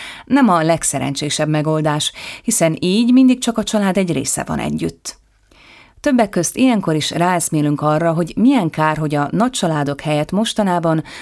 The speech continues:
az úgynevezett nukleáris családok dominálnak.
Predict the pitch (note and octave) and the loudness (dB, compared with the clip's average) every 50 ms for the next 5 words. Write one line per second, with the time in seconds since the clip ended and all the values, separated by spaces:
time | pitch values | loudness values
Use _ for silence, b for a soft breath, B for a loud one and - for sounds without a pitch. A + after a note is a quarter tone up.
0 | B B B B - A3 - - C4+ C4 A#3+ A3 G3 F3+ E3 E3+ D#3+ D#3+ - - | B B B B -2 -2 0 2 2 4 4 4 2 2 2 0 -2 -2 0 0
1 | G#3+ G#3+ - - D3 - - - C3 C3+ - - - C#3 C#3 C#3 C#3 C#3 D3 C#3+ | 2 2 2 0 -4 -6 -4 -4 -4 -4 -4 -2 -2 0 0 0 0 -2 -2 -2
2 | D3+ D3+ D3 D3+ D3+ D3+ D3+ C#3+ C#3 C#3+ C#3+ D3 C#3+ C#3+ - - - | 0 0 0 2 2 2 2 0 0 0 0 0 -2 -2 -4 -12 -20